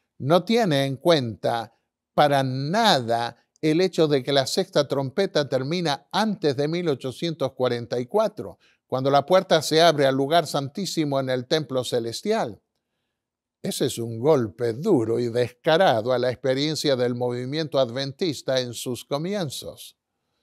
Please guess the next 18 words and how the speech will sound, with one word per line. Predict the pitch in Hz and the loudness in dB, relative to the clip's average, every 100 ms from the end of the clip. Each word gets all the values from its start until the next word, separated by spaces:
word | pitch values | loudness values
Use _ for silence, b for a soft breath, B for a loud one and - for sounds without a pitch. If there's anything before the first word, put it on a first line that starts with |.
| _ _ _ _ _ _ _ _ _ _ | _ _ _ _ _ _ _ _ _ _
Recuerdo | 196 190 240 202 156 143 | -2 4 4 6 4 4
que | - | 4
el | 139 131 | 4 4
doctor | 139 131 151 135 123 | 2 2 2 2 2
Gerhard | 151 139 135 120 - | 2 4 4 2 -2
Hassel | 190 151 - 127 | -2 0 0 -2
me | 123 127 135 | -2 -2 0
dijo | 165 - 127 | 0 0 0
en | 127 | 2
una | 151 156 127 | 0 -2 0
de | 123 | 2
esas | 139 143 117 | 0 0 0
reuniones | 117 120 127 165 143 117 | 0 -4 -2 -2 -2 -2
del | 113 117 | -2 -4
Instituto | 117 - 120 - 170 - 131 | -6 -8 -8 -6 -8 -2 -2
de | 117 120 | 0 -4
Investigación | 113 117 113 127 113 107 151 151 | -6 -8 -6 -6 -4 -4 -4 -2
Bíblica | 156 151 110 113 - 127 127 | 0 0 -2 -8 -6 -6 -6